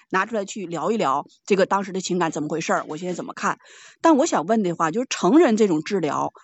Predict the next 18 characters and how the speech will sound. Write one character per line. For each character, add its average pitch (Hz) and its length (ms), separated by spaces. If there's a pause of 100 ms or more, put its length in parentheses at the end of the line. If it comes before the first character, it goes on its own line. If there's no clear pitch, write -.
(240)
较 170 240
之 233 180
于 254 80
说 233 220
是 220 320
正 349 200
规 190 200
的 170 80
那 185 100
种 156 160
心 220 220
理 160 80
治 185 160
疗， 143 320 (320)
它 247 180
的 254 80
效 330 280
果 117 340